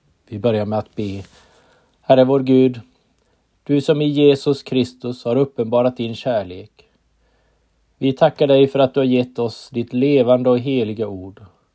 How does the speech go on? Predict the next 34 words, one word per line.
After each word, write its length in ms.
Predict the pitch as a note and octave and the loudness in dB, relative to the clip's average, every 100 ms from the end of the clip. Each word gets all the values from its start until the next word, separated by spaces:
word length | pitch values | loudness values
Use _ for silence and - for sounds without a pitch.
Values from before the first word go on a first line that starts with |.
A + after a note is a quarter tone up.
| _ _ _ _ _ _ _ _ - | _ _ _ _ _ _ _ _ -14
Och 100 | D#3 | -2
ber 200 | D#3+ D3 | 2 4
att 140 | C#3+ | 2
du 220 | C3+ C3+ | 2 0
med 160 | C3+ B2+ | 0 0
din 200 | B2 A#2+ | -2 -2
ande 360 | B2+ A#2+ G#2 | -4 -6 -6
öppnar 500 | G#2 C3+ - - A#2+ | -6 -8 -8 -10 -6
våra 200 | A#2+ A#2+ | -2 0
hjärtan 520 | A#2+ B2+ B2 _ G#2+ G#2 | 0 -2 -6 _ -12 -10
och 120 | G#2+ | -8
sinnen, 540 | B2+ A2 F#2 F#2 G2 - _ _ _ _ _ _ _ | -6 -6 -10 -16 -20 -20 _ _ _ _ _ _ _
så 140 | _ C#3+ | _ -4
att 60 | |
du 100 | C#3 | 0
får 100 | C#3 | -2
tala 340 | C#3 D#3 B2+ B2+ | 2 4 4 2
till 240 | B2 G#2+ | 0 -2
oss 400 | G2+ - - - _ _ _ _ _ _ | -4 -8 -20 -20 _ _ _ _ _ _
och 200 | - G#2 | -10 0
verka 340 | B2+ C3 - B2 | 2 2 0 0
hos 240 | C3 B2+ | 2 0
oss 420 | A2 G#2 - - _ _ - | -6 -8 -12 -20 _ _ -8
det 180 | A#2+ | -6
som 180 | G#2+ A2+ | -4 -6
du 260 | G#2 G2 F#2 - | -6 -10 -12 -14
ser 280 | - G#2 | -8 -8
behövs. 640 | E2+ F#2 F#2 - - - _ _ _ _ _ _ _ _ _ _ _ _ _ _ - | -8 -12 -14 -18 -20 -20 _ _ _ _ _ _ _ _ _ _ _ _ _ _ -4
Och 60 | C#3+ | 0
låt 200 | C#3+ C#3+ | 2 0
oss 160 | C3+ | 0
alla 280 | D3+ C#3 A#2 | 0 0 0
ta 160 | - B2+ | 2 2
emot 640 | A#2+ A2 G#2+ _ - | 2 -2 -6 _ -20